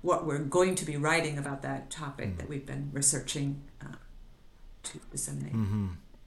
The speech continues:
Speaker 2: The two of you are, are part of that committee. Who else sits on that committee? I think I've interviewed, uh, Peter Muhlenbrook, who may also sit on the committee. Um, who else is part of that, um, traumatic brain injury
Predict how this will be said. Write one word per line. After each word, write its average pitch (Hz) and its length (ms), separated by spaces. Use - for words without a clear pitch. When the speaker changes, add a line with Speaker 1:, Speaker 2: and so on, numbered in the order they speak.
Speaker 2:
The 107 80
two 147 180
of 120 80
you 131 140
are, 101 260
are 90 180
part 110 160
of 98 60
that 92 120
committee. 95 420
Who 139 120
else 139 140
sits - 180
on 98 80
that 90 140
committee? 87 200
I 98 80
think 139 200
I've 101 200
interviewed, 101 560
uh, 87 260
Peter 101 160
Muhlenbrook, 95 640
who 95 100
may 95 160
also 127 460
sit 135 360
on 123 160
the 135 80
committee. 143 400
Um, 101 400
who 113 160
else 107 180
is 104 60
part 98 220
of 87 100
that, 87 500
um, 87 300
traumatic 87 380
brain 87 160
injury 82 460